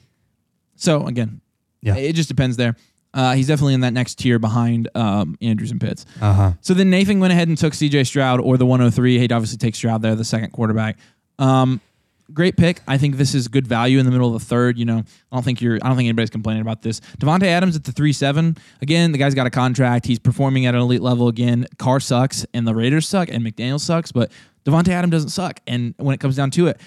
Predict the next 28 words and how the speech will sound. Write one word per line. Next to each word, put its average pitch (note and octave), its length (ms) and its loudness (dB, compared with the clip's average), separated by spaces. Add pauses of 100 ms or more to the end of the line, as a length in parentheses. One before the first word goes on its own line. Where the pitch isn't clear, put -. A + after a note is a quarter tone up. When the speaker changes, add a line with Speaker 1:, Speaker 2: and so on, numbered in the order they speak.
(160)
Speaker 1:
I C#3 60 -2
think C#3 140 0
a C3+ 40 2
lot C3 120 2
of C3+ 80 0
people C3+ 120 2
get C3+ 160 -2
too C#3+ 140 0
caught B2+ 220 0
up B2+ 160 0
on A2+ 80 0
age A#2 320 -2
and A#2+ 120 -8
old A#2 240 -10
guys. C#3 340 -2
And A#2+ 280 -4 (380)
when C#3+ 100 0
you're D3+ 100 6
looking D#3+ 220 2
at, C3+ 160 -4
at, C3+ 260 -4
at C3+ 140 -2 (420)
Travis's C#3+ 400 -2
team, D3 300 2
even D3 260 2
though C3+ 300 2 (360)
he C#3 220 0
took - 420 0